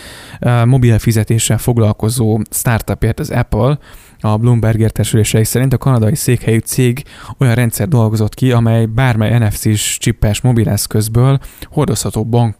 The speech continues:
ö, terminált csinál, anélkül, hogy a fizetéshez egy másik banki készülékre szükség lenne.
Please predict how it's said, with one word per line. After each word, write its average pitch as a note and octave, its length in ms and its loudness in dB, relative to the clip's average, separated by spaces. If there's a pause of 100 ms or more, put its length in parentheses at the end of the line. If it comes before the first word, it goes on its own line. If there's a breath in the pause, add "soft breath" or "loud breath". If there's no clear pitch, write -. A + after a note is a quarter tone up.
ö, G#2 500 0
terminált G#2+ 640 0
csinál, C#3+ 420 0 (260 loud breath)
anélkül, A#2 500 2
hogy A2 120 2
a G#2 40 0
fizetéshez A2+ 680 0
egy G#2+ 60 0
másik A#2+ 440 -2
banki A2+ 300 0
készülékre - 640 -4
szükség - 460 -4
lenne. E2+ 380 -4